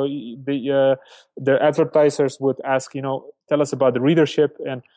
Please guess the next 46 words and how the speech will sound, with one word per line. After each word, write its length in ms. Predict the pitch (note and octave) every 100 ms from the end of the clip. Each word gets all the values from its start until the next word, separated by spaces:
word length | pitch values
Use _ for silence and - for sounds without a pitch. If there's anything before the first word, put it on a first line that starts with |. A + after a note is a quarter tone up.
| _ -
those 240 | C3 - D#3+
numbers 320 | D3 C#3+ C3
would 160 | C#3
be 120 | B2+ C3
lower, 380 | C#3 D#3+ C3 A#2+ - C3
uh, 320 | B2+ B2 B2
than 220 | B2 B2+
in, 180 | B2+ B2+
uh, 360 | B2 A#2+ A#2+ A#2
in 480 | A#2 B2 C3 B2+ C3+ -
reality 480 | B2+ C3+ D3 C#3+ B2+
what 260 | B2 B2 A#2+
they 120 | A#2+
were 180 | A#2+ A#2
reporting. 560 | A2+ - A#2+ D#3 F3+ _ - - -
So 140 | D3+
this 100 | F#3+
is 120 | G3
one 180 | F#3 D#3+
thing. 240 | - G#2+ - - _ _ _
So, 500 | - D#3 D#3 D#3 - - _ _ _ _ _ _ - _ D#3 -
and 140 | D3+
next, 240 | F#3+ - - D#3 -
so 180 | - D#3+
we 160 | F#3
found 340 | F#3 G#3 G#3 F3
out 160 | C#3+
at, 220 | C#3+ C3+
uh, 160 | - C#3+
some 220 | C3+ D3+
point 220 | C#3 C#3+
that 120 | B2+ C#3
even 200 | F#3+ F3+
though 100 | D3+
the 120 | C#3+
idea 300 | C#3+ C#3 C3
was 160 | B2
good, 240 | A2+ C#3+ F#3+ _
so 260 | - - C#3+
it 120 | D3
was 160 | D#3+ C3+
very 280 | D3 F#3+ G3
difficult 460 | E3+ F3 E3 F3
to 80 | D#3
scale 460 | C#3 - E3 E3+ D#3
it, 220 | C3